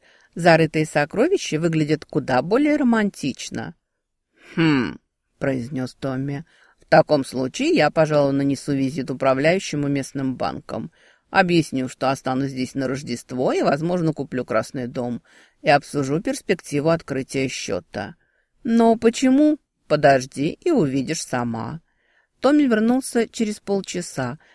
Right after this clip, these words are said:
Его глаза возбуждённо блестели. "Мы продвигаемся, Таппинс. Наша беседа протекала по намеченному плану. Потом я осторожно спросил, много ли у них золота,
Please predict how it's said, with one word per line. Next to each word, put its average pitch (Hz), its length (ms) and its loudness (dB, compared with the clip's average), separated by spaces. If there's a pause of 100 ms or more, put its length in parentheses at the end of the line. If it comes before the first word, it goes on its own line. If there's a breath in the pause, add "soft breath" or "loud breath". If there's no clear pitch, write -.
(160 soft breath)
Его 147 280 0
глаза 143 460 0
возбуждённо 139 680 -2
блестели. 127 880 -6 (440)
"Мы 123 380 2
продвигаемся, 143 880 2
Таппинс. - 640 -8 (240 soft breath)
Наша 185 320 0
беседа 139 640 -2
протекала 135 580 -2
по - 140 -8
намеченному 139 640 -4
плану. 131 580 -6 (360 soft breath)
Потом - 280 4
я 214 140 6
осторожно 175 480 0
спросил, 170 500 0
много 262 340 2
ли 214 120 0
у 190 60 0
них 214 220 -2
золота, 135 720 -2